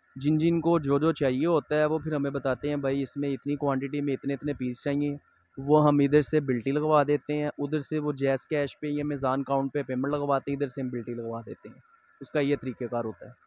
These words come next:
वो जहाँ पे भी हों, फैसलाबाद, गुजरात, साहिवाल, पेशावर,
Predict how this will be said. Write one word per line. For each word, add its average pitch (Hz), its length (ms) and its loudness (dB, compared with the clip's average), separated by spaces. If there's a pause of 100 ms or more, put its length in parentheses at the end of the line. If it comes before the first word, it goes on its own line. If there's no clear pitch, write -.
(640)
वो 147 80 -2
जहाँ 160 360 4
पे 175 120 4
भी 165 180 0
हों, 127 240 2
फैसलाबाद, 143 960 0
गुजरात, 131 560 2
साहिवाल, 135 600 -2
पेशावर, 131 680 -2